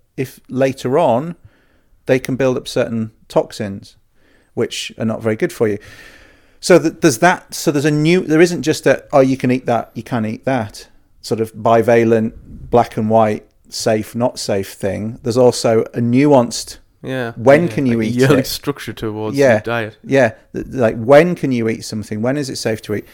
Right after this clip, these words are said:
Speaker 1: How much of it can you eat?
Speaker 2: Hmm.
Speaker 1: Um, and then there are some plants that,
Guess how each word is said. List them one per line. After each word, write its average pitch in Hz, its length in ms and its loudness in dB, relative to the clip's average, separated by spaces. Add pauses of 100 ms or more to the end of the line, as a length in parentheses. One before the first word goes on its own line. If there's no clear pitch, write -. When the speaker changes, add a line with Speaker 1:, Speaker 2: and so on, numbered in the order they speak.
(220)
Speaker 1:
How 139 220 0
much 131 380 0
of 135 80 -4
it 127 140 -4
can 117 160 -8
you 104 180 -6
eat? - 180 -10 (320)
Speaker 2:
Hmm. - 200 -18 (360)
Speaker 1:
Um, 117 320 2 (560)
and 147 160 0
then 147 160 2
there 147 120 2
are 147 80 4
some 151 300 0
plants 147 380 -4
that, - 300 -2